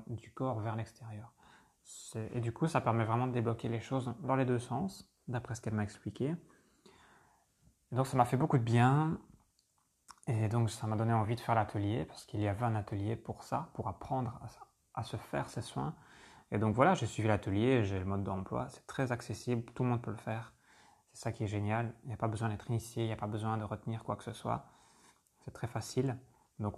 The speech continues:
voilà, maintenant je suis capable de faire ces soins, euh, alors que je, je pratique déjà le Reiki au niveau un. Mais voilà, je, je peux maintenant tester ce soin également et je peux aussi le pratiquer sur un animal de compagnie à distance sur base d'une photo.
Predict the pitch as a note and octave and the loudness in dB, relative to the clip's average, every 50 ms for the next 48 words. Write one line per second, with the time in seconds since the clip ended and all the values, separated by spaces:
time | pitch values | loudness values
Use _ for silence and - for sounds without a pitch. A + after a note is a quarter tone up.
0 | - - G#2+ G#2+ A2 A#2+ B2 A#2+ A2+ - A#2+ A#2 A#2+ A#2 A2 G#2+ - - A2 A2 | -8 -4 0 2 4 4 4 4 2 2 2 2 2 2 0 -2 -6 -8 -8 -8
1 | A2 G2+ - - G#2+ G2+ A2+ A2+ G#2+ G#2+ G2 - - G#2+ - - - G#2 - - | -8 -8 -10 -10 -6 -2 -2 -2 -2 -2 -6 -8 -8 -10 -10 -10 -10 -12 -10 -8
2 | - A2+ A2 A2 A2 G#2+ - _ _ - G#2+ G2+ G#2+ - - - - - A2+ G#2+ | -6 -4 -4 -4 -4 -6 -10 _ _ -12 -10 -10 -10 -10 -14 -16 -14 -10 -10 -10
3 | G2 - - G#2 G2 G#2+ G#2 - A#2+ B2 A2+ A2+ A2 - - B2 A#2 B2+ B2 A2+ | -8 -6 -4 -4 -2 -2 -4 -4 -6 -8 -6 -6 -4 -2 0 0 2 2 4 4
4 | A#2+ A2 A#2+ A#2 A2+ G#2 A2+ G#2+ G#2 - C3 B2 A#2 G#2+ G2+ G2 G#2 G#2 G#2 G#2 | 6 8 8 8 6 6 2 0 0 0 2 2 2 2 2 2 2 2 2 2
5 | A#2+ D3 - - - - - - - - - - - _ _ _ _ _ _ _ | 2 0 0 -4 -10 -18 -20 -20 -20 -20 -20 -20 -20 _ _ _ _ _ _ _
6 | _ _ _ - A2 G#2 G2 A#2+ C3+ D#3+ D3+ A#2+ A2+ G#2+ G2+ G2+ G2+ G2+ G2 G2 | _ _ _ -4 -2 4 6 8 8 8 6 4 2 0 0 0 0 -2 -2 -4
7 | G2+ G2+ - - A2 A2+ G#2+ G#2 - A2+ A#2+ A#2+ A#2+ A2+ - - B2 A2+ - A2 | -4 -6 -6 -6 -4 -4 -4 -2 -2 -2 -2 -2 -2 -4 -6 -4 -4 -4 -2 -4
8 | G#2 - - A2+ G#2+ A2 G#2+ G#2+ G#2 G2+ G2+ G#2+ B2 C#3 D3+ D#3+ - - - - | -6 -6 -4 -4 -4 -2 -2 -4 -4 -2 -2 -2 -2 -2 -2 -4 -6 -8 -10 -8
9 | A#2+ G#2 A2 G#2+ - - A#2 G#2+ - - - B2 A#2 A#2 A2 G#2 - - A#2+ A2+ | -8 -6 -4 -4 -2 0 -2 -2 -2 -4 -4 -2 -2 0 -2 -2 -4 -6 -6 -6
10 | - G#2 G2 - A2 A2+ A2+ - - - A2 G#2 G#2+ G2+ G#2 G2+ G2+ G2+ A2+ A#2+ | -4 -6 -4 -4 -4 -4 -4 -6 -10 -12 -10 -10 -10 -8 -8 -6 -4 -4 -2 -2
11 | B2 A#2 A#2+ A#2+ A2+ G#2+ G#2+ - C#3 C3+ - A#2+ A#2 B2 B2+ A#2+ A2 G#2+ G#2+ A2+ | 0 0 0 0 -2 -4 -6 -6 -6 -4 -2 -2 -2 0 -2 -2 -2 -4 -4 -4
12 | A2+ - - - A#2+ A#2 C3 D3+ D3 - - - - - - - - A2 A#2+ B2 | -6 -6 -4 -2 -2 0 0 -2 -4 -8 -12 -20 -20 -12 -8 -6 -2 0 2 2
13 | A#2 A2 A2+ A#2 A#2 - - - A2 - - - - | 2 2 2 0 0 0 -4 -10 -8 -8 -8 -8 -10